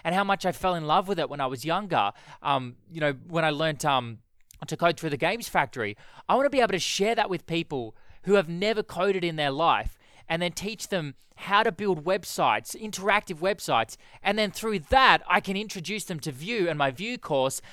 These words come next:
And then through that, I can introduce them to Quasar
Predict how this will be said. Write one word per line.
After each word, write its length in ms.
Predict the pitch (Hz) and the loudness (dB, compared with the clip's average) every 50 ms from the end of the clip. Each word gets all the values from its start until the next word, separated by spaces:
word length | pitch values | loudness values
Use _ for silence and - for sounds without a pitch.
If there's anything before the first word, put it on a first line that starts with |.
| - - | -14 -4
And 160 | - 202 208 | -2 0 2
then 140 | 220 214 202 | 2 0 0
through 280 | - - 214 214 196 165 | -2 -2 -2 -2 -2 -2
that, 420 | 156 190 294 294 254 190 190 196 - - - - - | 2 4 6 8 8 8 6 4 2 -12 -16 -4 2
I 100 | - 220 | 2 2
can 240 | - 226 214 196 185 | 2 2 -4 -4 -4
introduce 680 | - 220 220 - 196 175 143 - 233 277 294 - - | -6 -8 -8 -6 -8 -8 -8 -4 -2 -2 -2 -2 -4
them 320 | - 170 143 131 127 147 156 _ - - - _ _ - | -2 -2 -2 -2 -2 -6 -10 _ -18 -20 -20 _ _ -6
to 340 | - 185 175 170 170 160 - - - - - - | 0 2 4 4 4 2 0 -2 -16 -20 -20 -18
Quasar 680 | - - 202 226 262 269 202 156 156 127 113 113 139 160 | -6 0 2 2 2 2 0 2 4 6 6 6 4 2